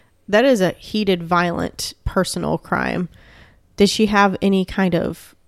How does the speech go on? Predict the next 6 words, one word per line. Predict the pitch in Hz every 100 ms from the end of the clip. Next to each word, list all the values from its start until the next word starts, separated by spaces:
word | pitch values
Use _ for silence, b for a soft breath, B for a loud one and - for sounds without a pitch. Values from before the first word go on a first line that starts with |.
| _ -
ex-jilted | 175 - - - 180 190 185 185 175
lovers, | 185 254 302 302 302 -
some | 196 175
boyfriends, | 190 247 - 269 262 262 262 247 - -
some, | - - 180 175 170 -
any, | 196 180